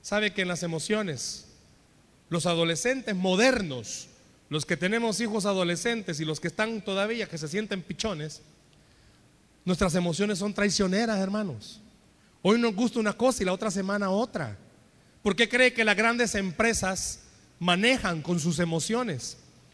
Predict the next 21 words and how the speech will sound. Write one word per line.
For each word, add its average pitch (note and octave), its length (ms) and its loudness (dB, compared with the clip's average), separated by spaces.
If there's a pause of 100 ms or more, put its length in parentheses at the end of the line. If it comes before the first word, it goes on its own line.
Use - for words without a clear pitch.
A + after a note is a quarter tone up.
(240)
iPhone A3+ 500 2
saca A#3+ 340 -2
el G#3+ 100 2
iPhone A3+ 400 2
siete C4 460 0
y A3+ 40 -4
todo E4 280 -2
el F4 40 -4
mundo F#4 260 6
lo B3 140 2
quiere, C#4 380 2 (340)
para E3+ 240 2
que F3+ 80 -4
a E3+ 40 2
la F3 100 2
otra A3 180 -2
semana G#3 400 0
salga G#3+ 300 0
el G3+ 80 2
iPhone G#3 320 0
ocho. A3+ 260 -2